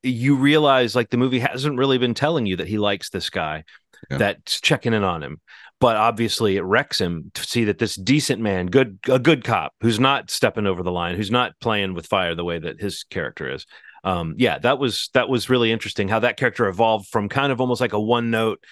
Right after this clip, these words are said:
Speaker 1: sort of, "Oh, he's that guy. He's the sort of preachy nuisance kind of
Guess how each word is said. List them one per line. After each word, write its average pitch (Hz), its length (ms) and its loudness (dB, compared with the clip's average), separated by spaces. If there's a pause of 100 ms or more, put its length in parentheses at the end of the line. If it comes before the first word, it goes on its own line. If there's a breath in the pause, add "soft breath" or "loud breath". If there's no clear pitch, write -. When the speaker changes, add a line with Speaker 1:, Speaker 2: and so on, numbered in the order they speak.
(260 loud breath)
Speaker 1:
sort 123 200 4
of, 101 220 -4 (320 loud breath)
"Oh, 151 140 6
he's 170 180 0
that 131 220 2
guy. 85 300 -2
He's 113 180 -4
the 120 80 0
sort 113 160 0
of 95 60 -10
preachy 123 380 0
nuisance 110 680 -2
kind 104 220 0
of 92 180 -4